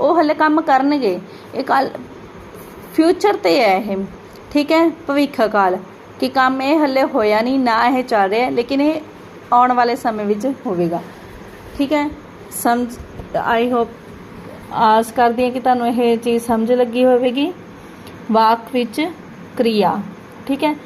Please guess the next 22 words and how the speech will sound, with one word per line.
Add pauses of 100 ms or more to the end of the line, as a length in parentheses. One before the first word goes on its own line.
(380)
ਵਾਕ
ਵਿੱਚ
ਕਿਰਿਆ
ਵਿਸ਼ੇਸ਼ਣ (640)
ਅਗਲਾ
ਸਾਡਾ
ਹੁਣ
ਹੈ
ਵਿਸ਼ਾ। (840)
ਜਿਵੇਂ
ਨਾਂਵ
ਜਾਂ
ਪੜਨਾਂਵ
ਸ਼ਬਦ
ਦੀ
ਵਿਸ਼ੇਸ਼ਤਾ
ਦੱਸਣ
ਵਾਲਾ
ਸ਼ਬਦ
ਵਿਸ਼ੇਸ਼ਣ
ਹੁੰਦਾ
ਹੈ,